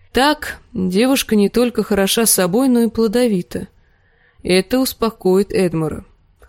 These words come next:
Лорд Уолдер, по всей видимости, не дал ее брату никаких причин жаловаться. Выйдя от мейстера,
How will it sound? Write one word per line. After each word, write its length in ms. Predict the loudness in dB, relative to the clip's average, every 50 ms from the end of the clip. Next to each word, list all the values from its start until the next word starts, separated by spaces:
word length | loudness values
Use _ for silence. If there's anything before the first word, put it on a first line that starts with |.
| _ _ -20 _ _ _ _ -4
Лорд 320 | 0 0 0 0 0 -2
Уолдер, 440 | 0 0 0 0 0 0 0 0 -2
по 160 | -2 -2 -2
всей 240 | -2 -2 0 0 2
видимости, 760 | 2 2 2 2 2 2 2 0 -2 -2 -2 0 0 0 -2 -6 _ _ _ -20 -20 -20 _ -4
не 200 | 0 2 2 2
дал 320 | 2 2 2 4 4 4 4
ее 180 | 4 2 2
брату 500 | 2 0 0 -2 -2 -2 -2 -4 -4 -2 0
никаких 720 | 0 0 0 0 0 0 0 0 0 -2 -2 -2 -2 -4
причин 420 | -4 -4 -4 -2 -2 -2 -2 -2
жаловаться. 720 | -2 -2 -2 -4 -4 -4 -6 -8 -8 -6 -6 -6 -6 -8 -14 -18 _ _ _ _ _ _ _ _ _ _ _ _ _ _ -20 -20 -20 _ _ _ _ _ _ _ _ _
Выйдя 400 | -2 0 2 2 2 4 2 2
от 100 | 2 2
мейстера, 640 | 0 0 2 0 0 -2 -2 -2 -2 0 -2 -2